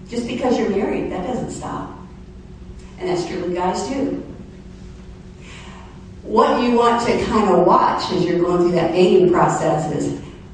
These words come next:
is how, how are they responding to other old girlfriends or potentially new girlfriends, and how do they treat you, uh, when these other people are around, and how do you,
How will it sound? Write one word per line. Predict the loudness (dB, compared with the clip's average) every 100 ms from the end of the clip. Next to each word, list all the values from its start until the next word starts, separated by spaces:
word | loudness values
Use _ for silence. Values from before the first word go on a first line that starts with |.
| -6
is | 0 0 0 -6 -10 -16 -18 -18 -18 -18 -14
how, | 2 4 6 4
how | 2 2
are | 4 2
they | 2
responding | 2 0 2 2 2 0 -2 -4 -8 -12 -14 -14 -16 -14
to | -6 -2 0 -2 -6 -12 -16 -18 -18 -18 -18 -18 -18 -20 2
other | 4 6 4 2 -2
old | 4 6 6
girlfriends | 4 4 2 -2 -4 -4
or | -4 -4 -6 -8 -14 -16 -18 -10
potentially | -4 0 4 4 4 4
new | 6 6
girlfriends, | 6 4 4 2 2 0 0
and | 0 2
how | 2 2
do | 2
they | 2 2
treat | 2 0
you, | -2 -2 -2 -4 -8 -12 -16 -18 -10
uh, | -6 -4 -6 -4
when | 0 2 2 0
these | 0 0
other | 2 0
people | -2 -4 -4 -2
are | 0 0 2
around, | 0 0 -2 -2
and | -2
how | 4 4 4
do | 0
you, | -2 -4